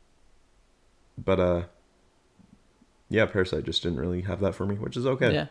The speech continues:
Speaker 2: yeah.
Speaker 1: Not every movie has that.
Speaker 2: No, exactly.
Speaker 1: Some of the best movies I've seen are four and a half stars.
Speaker 2: Yeah.
Speaker 1: But, um, yeah,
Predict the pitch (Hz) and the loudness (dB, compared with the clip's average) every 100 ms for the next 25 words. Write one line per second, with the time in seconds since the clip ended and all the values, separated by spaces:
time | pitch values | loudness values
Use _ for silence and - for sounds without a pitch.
0 | - - 123 175 87 95 101 98 95 95 | -10 -2 2 2 6 6 8 6 6 4
1 | 92 90 87 - - 131 113 120 123 117 | 4 4 2 0 -2 -2 -2 0 0 0
2 | 120 101 98 92 87 92 90 87 87 87 | -2 2 4 4 4 2 2 2 2 4
3 | 87 - 92 85 85 - 85 85 85 - | 2 0 -2 0 -2 0 0 0 -2 -4
4 | - 82 87 - - 113 110 - - - | -4 -2 -2 -6 -4 -4 -4 -12 -20 -20
5 | - - - - - 80 85 87 85 85 | -20 -20 -20 -20 -6 -4 -2 -2 -2 -6
6 | - - - - - - - - - 107 | -12 -20 -20 -20 -20 -20 -20 -20 -4 2
7 | 98 | 2